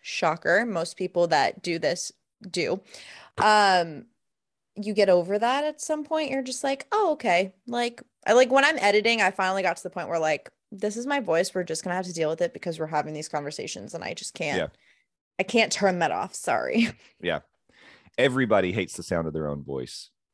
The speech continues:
Speaker 1: Yes.
Speaker 2: You know,
Speaker 1: And
Speaker 2: I,
Speaker 1: I get
Speaker 2: I
Speaker 1: to hear it a bunch.
Speaker 2: Yeah. I've been doing a podcast in some shape or form for what, five years at least,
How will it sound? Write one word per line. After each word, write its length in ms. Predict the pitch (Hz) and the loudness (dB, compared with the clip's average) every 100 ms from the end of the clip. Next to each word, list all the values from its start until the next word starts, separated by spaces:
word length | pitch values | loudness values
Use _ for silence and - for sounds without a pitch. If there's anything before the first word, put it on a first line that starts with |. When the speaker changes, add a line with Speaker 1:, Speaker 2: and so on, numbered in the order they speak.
| _ _ - | _ _ -2
Speaker 1:
Yes. 540 | 196 160 - - - _ _ - | 0 0 -4 -12 -16 _ _ -2
Speaker 2:
You 100 | 98 | 0
know, 160 | 80 | 2
Speaker 1:
And 160 | - 101 | 2 4
Speaker 2:
I, 60 | 151 | 4
Speaker 1:
I 40 | |
get 140 | 190 - | 4 2
Speaker 2:
I 40 | |
Speaker 1:
to 80 | 190 | 0
hear 220 | 175 160 | -6 -4
it 140 | 160 - | -4 -6
a 60 | |
bunch. 480 | 170 - - - - - | -4 -4 -4 -12 -12 -6
Speaker 2:
Yeah. 300 | 101 92 67 - | -2 0 -2 -2
I've 180 | 104 120 | 0 4
been 180 | 139 123 | 2 2
doing 520 | 123 120 117 113 110 _ - | 0 0 0 -2 -6 _ -2
a 100 | 92 | -2
podcast 720 | - 107 101 92 113 95 95 95 | -2 0 0 0 0 0 -2 -8
in 140 | 90 | -8
some 260 | - 98 92 | -2 -2 -2
shape 320 | - 92 90 | -2 -2 -2
or 60 | 87 | -10
form 600 | _ 92 87 85 82 82 - | _ -2 0 0 -2 -8 -12
for 220 | - 85 | -2 -2
what, 340 | 82 80 73 - | 2 2 2 -4
five 760 | - - 80 82 90 98 101 101 - _ - | -20 -8 -2 0 0 0 -4 -8 -20 _ -14
years 800 | 104 104 107 110 110 - - - | -6 -2 -2 -2 -6 -14 -10 -2
at 180 | 87 87 | -2 0
least, 580 | 101 107 - - - | -4 -6 -12 -20 -20